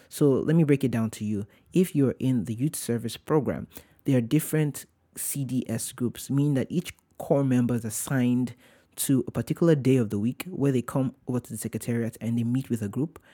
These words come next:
and that group's assignment is to go out into the community and make an impact, make a difference. So what we are tasked to do is to just go into the community and, um, do something. So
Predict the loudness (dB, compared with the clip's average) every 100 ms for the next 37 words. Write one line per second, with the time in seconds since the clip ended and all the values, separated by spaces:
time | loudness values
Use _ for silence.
0 | -20 _ -2 0 0 0 -4 -4 -8 -10
1 | -6 0 2 2 0 -4 -2 -2 -2 -4
2 | -6 -4 0 0 0 -2 -4 -4 0 -2
3 | -4 -8 0 4 6 4 0 -10 -18 _
4 | _ _ _ _ 2 4 4 4 0 -6
5 | -16 _ _ -20 -12 4 10 12 10 6
6 | 0 _ _ _ _ _ _ _ _ _
7 | -20 -20 _ 0 4 4 2 0 6 8
8 | 6 4 -2 -2 -2 -6 -10 -10 -6 -4
9 | 0 4 4 4 0 -4 -2 0 6 6
10 | 6 6 8 6 4 2 2 4 6 4
11 | 4 0 0 2 4 2 2 0 2 0
12 | 0 -2 -6 _ _ 4 6 6 4 0
13 | -4 _ -20 _ -4 4 4 4